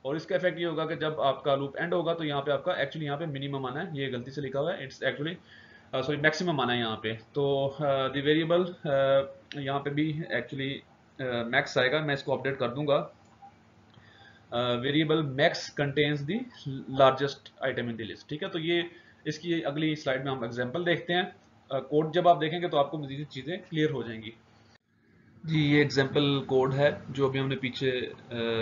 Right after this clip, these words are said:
structure देखा है, general form देखी है, और इसमें हम, इसमें से हम ये जो find smallest number, अ, उसकी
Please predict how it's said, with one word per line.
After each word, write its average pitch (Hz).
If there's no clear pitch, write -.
structure 123
देखा 123
है, 135
general 135
form 135
देखी 127
है, 135
और 127
इसमें 131
हम, 131
इसमें 135
से 143
हम 131
ये 127
जो 127
find 127
smallest 131
number, 123
अ, 113
उसकी 135